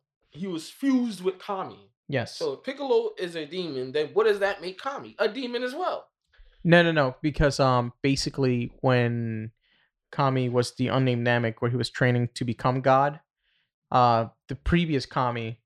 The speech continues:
Speaker 2: wouldn't let him be his successor because he had evil in his heart. So he expunged all the evil in him, and that supposedly created the demon that is Piccolo. So it was supposed to be, it's supposed to be, Piccolo was supposed to be somewhat of a fallen angel.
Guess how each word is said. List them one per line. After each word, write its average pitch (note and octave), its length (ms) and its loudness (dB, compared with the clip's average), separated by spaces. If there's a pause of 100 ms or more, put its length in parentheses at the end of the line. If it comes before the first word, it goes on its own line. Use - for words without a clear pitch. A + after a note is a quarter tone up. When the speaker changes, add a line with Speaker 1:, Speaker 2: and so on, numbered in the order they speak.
(140)
Speaker 2:
wouldn't C3 280 2
let B2 180 4
him C3 120 0
be A#2 100 0
his A#2 160 -2
successor - 680 0 (360)
because B2 240 2
he B2+ 100 0
had A2 200 2
evil B2+ 260 0
in A2+ 80 0
his A2+ 140 -4
heart. G#2+ 140 -2
So C3+ 100 0
he B2 80 4
expunged A2+ 840 -2 (300)
all B2 140 2
the A#2+ 180 -2
evil A#2+ 400 0
in B2+ 160 2
him, A2 180 -2
and A#2 160 -6
that A2+ 300 2 (160)
supposedly A#2+ 460 -4
created A2 500 0
the A2+ 80 -4
demon A2 560 -6 (480)
that B2 120 4
is G#2+ 140 -2
Piccolo. - 580 -2 (760)
So - 140 4
it - 20 6
was D3 100 4
supposed E3 280 2
to E3+ 60 -2
be, C#3 300 0 (720)
it's - 200 2
supposed F3 260 2
to F3+ 60 0
be, D#3+ 260 4 (140)
Piccolo D#3+ 320 6
was C#3+ 140 2
supposed C3 240 -2
to C3+ 40 -4
be C3+ 80 -4
somewhat B2+ 400 0
of A2+ 100 -2
a A#2 60 -4
fallen A2 320 0
angel. G#2 320 -6